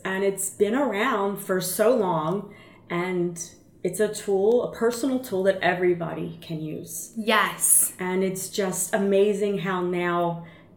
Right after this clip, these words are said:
Speaker 1: people aren't considered, you know, weirdos 'cause they're talking to crystals, but now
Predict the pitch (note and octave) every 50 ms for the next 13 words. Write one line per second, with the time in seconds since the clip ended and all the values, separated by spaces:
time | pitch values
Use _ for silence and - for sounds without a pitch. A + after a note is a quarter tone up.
0 | - - - G#3 F#3+ - G3+ G3 F#3+ F#3 F3+ E3+ - - E3+ E3+ - - G#3 F#3
1 | F3+ F3+ F3 E3+ E3+ E3+ E3 E3 - - - - - - - - - G3+ G3 F#3+
2 | F3+ E3+ E3+ E3 E3 E3 F3 E3 E3 D#3+ E3 E3+ E3 E3 D#3 D3+ D3 D3 D3+ -
3 | - - E3 E3 - E3+ D#3+ D#3+ - - - E3+ D#3+ - - D#3+ D#3 D#3 - -
4 | F#3 - F3+ - - D#3+ D#3 D#3 - - E3+ E3+ F3 F3+ F3 F#3 F#3 F3+ F3 -